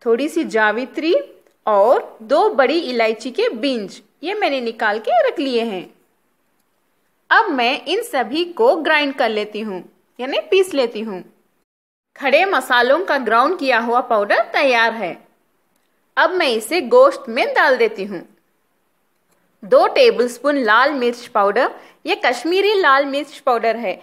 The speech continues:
इससे खुरमा में बहुत अच्छा लाल रंग आएगा। हल्दी आधा teaspoon,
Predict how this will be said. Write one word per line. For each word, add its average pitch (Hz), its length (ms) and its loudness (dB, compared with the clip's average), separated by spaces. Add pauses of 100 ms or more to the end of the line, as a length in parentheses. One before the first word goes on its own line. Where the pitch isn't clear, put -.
(200)
इससे 453 320 2
खुरमा 294 440 4
में 285 220 0
बहुत 269 280 2
अच्छा 349 340 2
लाल 269 380 2
रंग 254 280 -2
आएगा। 202 460 0 (600)
हल्दी 247 320 0
आधा 202 300 0
teaspoon, 285 520 -4